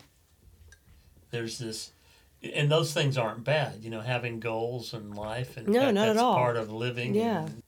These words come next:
Speaker 1: you know, ancient scriptures talk about the van-, the vanity of just seeking your own desire and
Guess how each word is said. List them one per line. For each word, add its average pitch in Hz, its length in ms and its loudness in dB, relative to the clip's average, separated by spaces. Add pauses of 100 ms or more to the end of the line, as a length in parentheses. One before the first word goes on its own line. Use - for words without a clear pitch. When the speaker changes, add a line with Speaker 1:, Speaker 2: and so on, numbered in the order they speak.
(280)
Speaker 1:
you 120 120 -6
know, 113 280 -10
ancient 117 400 -4
scriptures 113 560 -6
talk 113 340 -6
about 107 340 -6
the 110 80 -6
van-, 113 500 -6
the 110 100 -6
vanity 110 720 -6
of 101 180 -8
just 113 340 -6
seeking 110 400 -8
your 104 160 -10
own 104 200 -10
desire 101 680 -10
and 95 120 -16